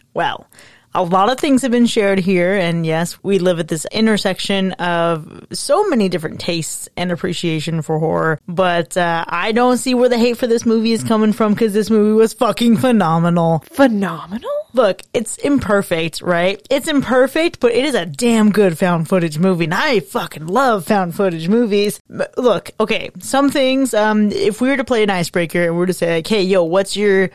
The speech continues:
Speaker 1: fucking guilty pleasure?" Like, seventh layer of guilt, I'd be like, Jerry Springer, Maury Povich, and fucking found footage horror films.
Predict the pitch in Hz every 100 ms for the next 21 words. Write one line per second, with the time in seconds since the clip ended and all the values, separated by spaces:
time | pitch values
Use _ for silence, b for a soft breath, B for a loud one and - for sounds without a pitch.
0 | - 233 208 208 202 185 175 180 170 160
1 | - 175 - 220 208 214 - 202 190 190
2 | 180 170 170 185 170 - B B B 180
3 | 190 190 175 147 220 233 262 - 240 214
4 | 208 208 208 196 208 220 226 202 185 196
5 | - 220 202 226 196 196 196 185 170 185
6 | 170 160 190 180 240 269 269